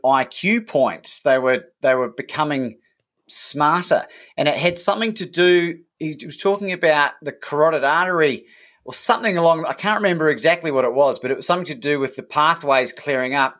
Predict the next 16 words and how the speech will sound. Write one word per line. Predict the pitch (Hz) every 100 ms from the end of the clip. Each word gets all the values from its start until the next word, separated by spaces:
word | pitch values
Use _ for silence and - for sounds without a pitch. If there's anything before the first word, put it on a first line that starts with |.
| - - _ -
Certainly | - 185 185 151
adopting | 143 147 147 127
a | 120
k-, | - - -
a | 117
ketogenic | - 156 151 117 139 131 -
diet, | 131 131 123 123 135
you're | 117
burning | - 135 131 120 107 _ - _ -
ketones, | 170 175 170 160 151 117
which | - 143
are | 123
the |
most | 120 110 -
efficient | - 135 131 107 -
s-, | -